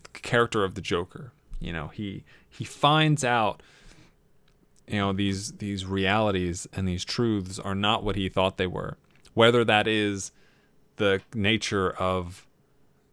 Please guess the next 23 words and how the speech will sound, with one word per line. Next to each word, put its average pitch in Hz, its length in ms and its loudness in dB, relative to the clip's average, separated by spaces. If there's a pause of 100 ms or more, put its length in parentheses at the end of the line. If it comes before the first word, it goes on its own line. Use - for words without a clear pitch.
(240)
the 87 340 -2
talk - 300 2
show, 110 120 -4
the, 98 200 -4 (260)
<laughs> - 40 -10
the 101 160 0
comedian 107 540 2
talk 101 280 0
show 107 140 0
host 87 260 -2
that 92 60 -2
he 90 80 0
looks 85 220 -4
up - 160 -4
to, - 200 -8 (280)
whether 117 420 4 (280)
that 107 180 4
is, 98 340 2 (420)
uh, 95 280 -6
the 107 120 -6
true 123 180 2
story 107 480 0 (540)
of, 92 520 -2